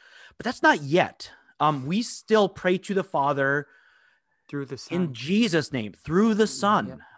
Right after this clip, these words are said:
Speaker 1: um, that he is our advocate with the Father. Um,
Speaker 2: Our
Speaker 1: that he is
Speaker 2: only
Speaker 1: our
Speaker 2: mediator and
Speaker 1: mediator, our
Speaker 2: advocate.
Speaker 1: only mediator and advocate. Um, and that's, and that's not a bad thing. <laughs>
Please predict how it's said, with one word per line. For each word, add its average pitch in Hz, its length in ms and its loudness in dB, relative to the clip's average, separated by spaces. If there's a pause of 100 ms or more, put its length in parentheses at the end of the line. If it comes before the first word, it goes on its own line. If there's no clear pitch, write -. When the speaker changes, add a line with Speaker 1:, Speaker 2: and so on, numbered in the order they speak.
Speaker 1:
um, 151 180 0
that 147 160 -2
he 220 560 -2
is 160 140 0
our 156 180 0
advocate 139 460 -4
with 123 100 -14
the - 80 -20
Father. 95 540 -14 (440)
Um, 143 180 0
Speaker 2:
Our 147 100 2
Speaker 1:
that 143 80 0
he 139 60 -10
is 151 40 -4
Speaker 2:
only 185 280 4
Speaker 1:
our 160 120 4
Speaker 2:
mediator 120 460 -6
and 107 80 -8
Speaker 1:
mediator, 110 160 -12
our 135 60 -6
Speaker 2:
advocate. 175 200 -2
Speaker 1:
only 214 300 2
mediator 175 420 0
and 151 100 -6
advocate. 131 640 -10 (540)
Um, 139 220 -2 (140)
and 147 120 -4
that's, - 380 -2 (100)
and 147 140 -2
that's 214 140 -2
not 254 100 0
a 202 40 -2
bad 226 340 0
thing. 90 260 -6 (120)
<laughs> 190 80 -4